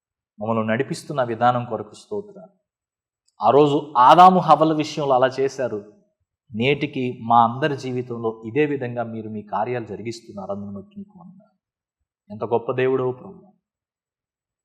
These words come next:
మీ ప్రేమను బట్టి మిమ్మల్ని స్తుతిస్తూ ఉన్నాము. ఇన్ని గొప్ప కార్యాలు, మా ఊహకు మించిన కార్యాలు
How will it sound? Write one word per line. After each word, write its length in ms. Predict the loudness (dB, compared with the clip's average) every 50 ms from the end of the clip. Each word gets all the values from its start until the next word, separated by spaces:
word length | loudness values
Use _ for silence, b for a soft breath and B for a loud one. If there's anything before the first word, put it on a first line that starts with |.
| _ _ _ _ _ _
మీ 80 | -6 -6 0
ప్రేమను 420 | 4 8 10 10 10 10 8 8 8
బట్టి 240 | 8 6 6 2 0
మిమ్మల్ని 280 | 0 2 2 0 0 -2
స్తుతిస్తూ 480 | -4 -10 -6 -6 -6 -6 -6 -4 -2 -2
ఉన్నాము. 320 | -2 -2 -2 -6 -8 -10 -16 -20 _ _ _ _ _
ఇన్ని 240 | -8 -6 -4 -4 -4 -2
గొప్ప 240 | 0 0 0 0 -2 -4
కార్యాలు, 600 | 0 4 4 4 6 4 2 -2 0 0 -2 -4 -4 -6 -10 -18 -20 _ _ _ _ _ _ _ _ _ _ _ _ _ _ _ -6
మా 200 | 4 8 8 10 10 8 6
ఊహకు 340 | 4 4 4 2 4 4 2
మించిన 420 | 4 4 0 -4 -4 -4 -4 -4 -4 -2
కార్యాలు 540 | 2 2 2 2 2 0 -2 -4 -4 -8